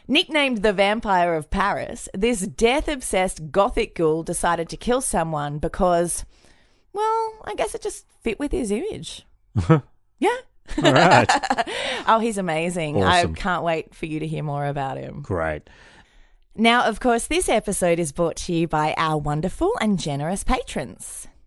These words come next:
Speaker 1: If you'd like to become a patron, go to our website for details. That's bloody murder podcast dot com.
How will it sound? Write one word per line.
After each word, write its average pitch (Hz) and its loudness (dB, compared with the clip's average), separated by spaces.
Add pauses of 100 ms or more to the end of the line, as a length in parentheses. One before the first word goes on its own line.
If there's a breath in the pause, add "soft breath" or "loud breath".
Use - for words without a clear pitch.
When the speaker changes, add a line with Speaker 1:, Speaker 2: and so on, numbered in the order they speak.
(600 soft breath)
Speaker 1:
If 220 0
you'd 277 2
like 262 4
to 330 -4
become 277 0
a 202 -2
patron, 156 -4
go 185 2
to 226 0
our 202 2
website 160 -2
for 165 -6
details. 143 -6
That's 190 2
bloody 202 2
murder 226 2
podcast 160 -2
dot - -2
com. 131 -4